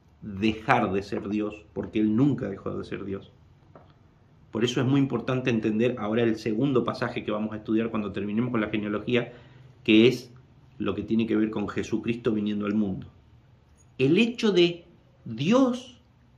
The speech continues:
sin dejar de ser Dios, y todo eso que Él es, hacerse hombre, para tomar de la mano al hombre que está en el barro de la caída y del pecado y de la rebeldía,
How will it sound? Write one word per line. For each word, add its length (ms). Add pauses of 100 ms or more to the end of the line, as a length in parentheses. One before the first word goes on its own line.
(260)
sin 540
dejar 500
de 140
ser 220
Dios, 520
y 240
todo 400
eso 240
que 80
Él 100
es, 260 (520)
hacerse 680
hombre, 520 (760)
para 340
tomar 400
de 80
la 140
mano 300
al 140
hombre 420
que 80
está 280
en 80
el 160
barro 420
de 80
la 160
caída 320
y 80
del 220
pecado 340
y 60
de 100
la 140
rebeldía, 680